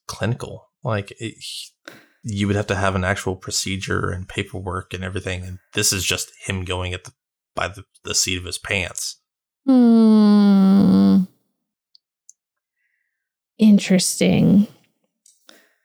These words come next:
Speaker 2: Well, I don't think he'd be able to get funding from the N I H for it.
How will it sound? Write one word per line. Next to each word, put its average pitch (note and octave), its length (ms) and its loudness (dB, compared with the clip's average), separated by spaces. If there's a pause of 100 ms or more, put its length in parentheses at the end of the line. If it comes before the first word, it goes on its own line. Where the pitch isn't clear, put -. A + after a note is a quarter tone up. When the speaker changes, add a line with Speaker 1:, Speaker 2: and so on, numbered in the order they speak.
(280)
Speaker 2:
Well, G#3+ 120 0
I G#3 40 0
don't A#3 180 2
think A#3+ 140 2
he'd G#3+ 200 2
be F#3+ 140 2
able F#3 200 4
to F3+ 80 0
get F#3 300 -2
funding - 560 0
from - 240 2
the - 60 2
N F2+ 160 0
I A2 120 2
H - 360 0
for - 240 -4
it. - 340 0